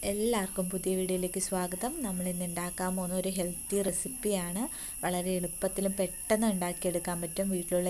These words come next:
ഇൻഗ്രീഡിയൻസ് വെച്ചിട്ട്. ഇതെങ്ങനെ ഉണ്ടാക്കിയെടുക്കുന്നതെന്ന് നോക്കാം.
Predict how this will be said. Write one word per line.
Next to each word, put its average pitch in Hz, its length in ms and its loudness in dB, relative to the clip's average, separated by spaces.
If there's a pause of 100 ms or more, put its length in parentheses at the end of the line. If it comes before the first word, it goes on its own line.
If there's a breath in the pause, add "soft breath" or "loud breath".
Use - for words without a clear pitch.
ഇൻഗ്രീഡിയൻസ് 175 580 0
വെച്ചിട്ട്. 175 380 -2 (200)
ഇതെങ്ങനെ 180 420 -2
ഉണ്ടാക്കിയെടുക്കുന്നതെന്ന് 180 840 -2 (240)
നോക്കാം. - 340 -6